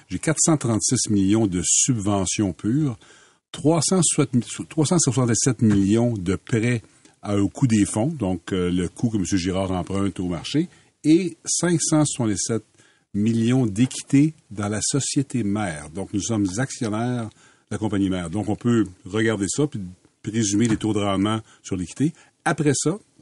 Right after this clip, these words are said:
un point quatre, ce que M. Champagne explique, on a un point cinq milliard pour le fameux crédit R R A. Crédit qui va être variable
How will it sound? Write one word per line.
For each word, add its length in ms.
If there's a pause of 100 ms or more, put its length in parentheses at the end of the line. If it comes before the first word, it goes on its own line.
un 60
point 180
quatre, 220 (840)
ce 100
que 100
M. 720
Champagne 360
explique, 440
on 120
a 140 (300)
un 160
point 300
cinq 380 (120)
milliard 880 (540)
pour 260
le 100
fameux 480 (240)
crédit 640 (180)
R 40
R 380
A. 40 (520)
Crédit 380
qui 120
va 160
être 160
variable 800